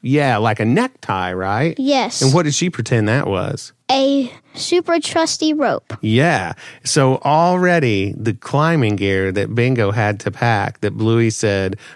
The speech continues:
Speaker 1: wasn't important and was too heavy and slowing Bingo down has already come in handy. Well, they're getting kinda close to the top, and Bluey asks Bingo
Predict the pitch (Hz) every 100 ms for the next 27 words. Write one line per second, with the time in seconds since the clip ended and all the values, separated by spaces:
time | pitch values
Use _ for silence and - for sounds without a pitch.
0 | - 107 120 123 117 110 98 120 107 98
1 | - 104 101 90 - - 123 123 110 98
2 | 90 92 95 - 110 104 95 98 95 90
3 | 101 101 95 - - - 117 110 - 123
4 | 156 180 180 156 131 131 117 101 90 -
5 | _ _ _ _ - - 107 104 95 98
6 | 90 85 - - - _ _ _ _ _
7 | _ _ - 113 110 107 104 104 - _
8 | _ - - 151 170 277 - 117 - 135
9 | 135 107 95 110 104 92 95 87 85 98
10 | 92 - 156 _ _ _ _ _ - 101
11 | 104 120 160 170 127 101 - 101 98 98
12 | - - _ - 107 107 101 92 92 82
13 | 85